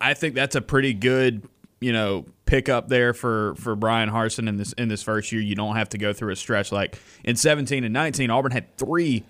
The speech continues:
road games in a row in S E C play. So I think that's a, I think that's a, gonna be a really big help. It's pretty balanced elsewhere. The four non-conference games and the eight conference games,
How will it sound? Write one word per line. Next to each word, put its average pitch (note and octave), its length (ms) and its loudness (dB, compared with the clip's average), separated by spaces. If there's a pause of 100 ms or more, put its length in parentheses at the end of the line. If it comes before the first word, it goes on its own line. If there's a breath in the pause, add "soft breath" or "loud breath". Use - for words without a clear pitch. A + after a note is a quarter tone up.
road A#2+ 240 2
games A#2 260 0
in A2+ 80 -2
a G#2 60 -2
row G#2+ 240 2
in G#2 60 0
S G#2 200 -2
E A2 60 -4
C A2+ 180 -2
play. G2 280 0
So G#2+ 160 -2
I B2 100 2
think C3 220 -2
that's C3+ 200 0
a, A#2 140 0 (480 soft breath)
I B2 80 0
think C#3+ 200 0
that's C3+ 200 2
a, A#2+ 240 0
gonna A#2+ 160 2
be A#2 120 4
a A2 60 2
really A2+ 220 2
big G#2 220 0
help. A2 340 0 (160)
It's - 120 -10
pretty F3 200 4
balanced A#2+ 640 -2 (260)
elsewhere. B2+ 520 2
The A#2 180 2
four D3 560 4
non-conference B2+ 800 0
games B2 280 2
and A#2+ 120 0
the A2 80 2
eight A#2 180 2
conference A#2+ 400 -2
games, A#2+ 400 -2